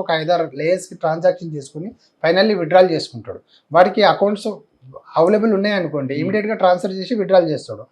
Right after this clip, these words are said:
Speaker 1: So వాడు ఇమీడియట్‌గా చేయలేకపోయిందంటే మనం ఒక ట్వంటీ ఫోర్ అవర్స్ తర్వాత ఇచ్చినా ఏం కాదు. But వాడు immediately ట్రాన్సాక్షన్ చేసుకున్నాడు, విత్‌డ్రాల్ చేసుకున్నాడు అనుకోండి, అట్లాంటి టైంలో వన్ టూ అవర్స్ అనేది గోల్డెన్ అవర్స్ సార్
Speaker 2: Hmm.
Speaker 1: సైబర్ క్రైమ్లో. నువ్వు వన్ టూ అవర్స్ లోగల నువ్వు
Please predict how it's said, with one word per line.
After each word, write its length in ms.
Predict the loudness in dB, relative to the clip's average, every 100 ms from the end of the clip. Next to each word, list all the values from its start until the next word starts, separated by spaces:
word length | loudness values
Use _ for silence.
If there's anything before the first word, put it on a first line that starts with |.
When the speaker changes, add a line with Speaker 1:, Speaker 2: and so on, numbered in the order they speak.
| _ _ -4
Speaker 1:
So 60 | 0 6
వాడు 240 | 6 6 4
ఇమీడియట్‌గా 380 | 0 -2 -2 -4 -2
చేయలేకపోయిందంటే 840 | -2 0 -2 -2 -2 -4 -2 0 2 0
మనం 140 | -2 -2 -4
ఒక 120 | -4
ట్వంటీ 180 | -4 -2
ఫోర్ 140 | 2 2
అవర్స్ 200 | 0 0
తర్వాత 220 | 2 2 -2
ఇచ్చినా 220 | -10 -4 -4 -2 -4
ఏం 100 | -2
కాదు. 180 | -4 -4 -14 _ _ 0
But 100 | 2 8
వాడు 120 | 8 8
immediately 380 | 2 0 0 0 4
ట్రాన్సాక్షన్ 420 | 4 4 0 -2 -4
చేసుకున్నాడు, 420 | -2 -2 0 2
విత్‌డ్రాల్ 260 | 6 6 6
చేసుకున్నాడు 360 | -2 -6 -4 -4
అనుకోండి, 340 | -6 -12 -10 -8
అట్లాంటి 340 | -2 -2 -2 -4
టైంలో 280 | -6 -4 -8 -10 _ _ -6
వన్ 120 | -4
టూ 80 | 0 2
అవర్స్ 220 | 2 -2
అనేది 200 | -6 -6 -4
గోల్డెన్ 300 | -4 -6 -8
అవర్స్ 220 | -14 -18
సార్ 140 | -20 -18
Speaker 2:
Hmm. 140 | -14 -4
Speaker 1:
సైబర్ 260 | -2 -2 -6
క్రైమ్లో. 380 | -12 -12 -18 -20 _ _ -14
నువ్వు 140 | -4 -2
వన్ 120 | -2 -2
టూ 80 | 2 4
అవర్స్ 240 | 2 0 0
లోగల 360 | 2 4 2 2
నువ్వు 160 | -2